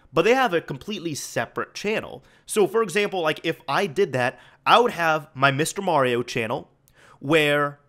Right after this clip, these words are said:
I do all the normal stuff. I do videos like this. I, the, the content on here would not change at all. However, I would also have a second channel, let's call it, like, Mario Plays or Mister Mario Plays, and that has all of my Let's Play exclusive content.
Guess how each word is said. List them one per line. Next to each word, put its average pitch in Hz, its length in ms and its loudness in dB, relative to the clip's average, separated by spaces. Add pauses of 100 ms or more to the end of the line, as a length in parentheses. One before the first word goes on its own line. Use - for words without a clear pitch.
(200)
I 147 120 6
do 170 220 -2
all 180 240 4
the 269 80 0
normal 247 280 0
stuff. - 320 -8 (160)
I 135 100 4
do 139 160 -2
videos 160 420 2
like 165 240 0
this. 175 340 -2 (200)
I, 165 200 2 (100)
the, 160 260 2
the 156 120 0
content 214 360 0
on 190 140 4
here 165 240 0
would 143 220 0
not 143 200 2
change 123 260 -6
at 110 80 -10
all. - 220 -10 (400)
However, 220 580 4
I 170 120 4
would 190 120 2
also 185 280 0
have 170 240 -2
a 143 100 -4
second 226 380 -2
channel, 156 340 -2
let's 175 180 -2
call 190 260 2
it, - 40 0
like, 139 260 0 (260)
Mario 147 420 2
Plays 135 400 -2
or 117 60 -2
Mister 131 260 -6
Mario 127 400 2
Plays, 131 500 -4 (560)
and 165 160 0
that 220 200 2
has 180 320 0 (100)
all 233 420 6
of 175 160 2
my 175 140 4
Let's 165 240 -2
Play 151 260 -2
exclusive 135 600 -4
content. - 600 -2